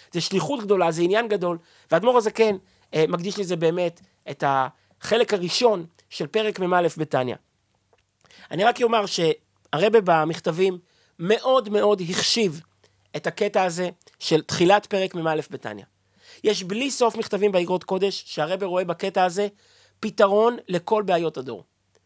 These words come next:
לבעיות הפרטיות ולבעיות הכלליות, לבעיות הכי פעוטות מבעיות במידות ובעיות ברגשות ובעיות בחוסר ביטחון וחוסר הצלחה בחיים.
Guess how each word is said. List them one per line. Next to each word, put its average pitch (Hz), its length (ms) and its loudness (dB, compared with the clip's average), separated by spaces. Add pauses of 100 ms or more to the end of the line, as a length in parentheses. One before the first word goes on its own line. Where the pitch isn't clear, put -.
(180)
לבעיות 185 480 2
הפרטיות 196 560 0
ולבעיות 175 320 -2
הכלליות, 151 600 -6
לבעיות 180 600 0
הכי - 300 -6
פעוטות 185 540 -2 (240)
מבעיות 180 400 0
במידות 156 520 0
ובעיות 147 260 -4
ברגשות 143 560 -6
ובעיות 143 220 -4
בחוסר 151 320 -6
ביטחון 135 480 -4
וחוסר 170 320 -6
הצלחה 160 360 -2
בחיים. 151 300 -6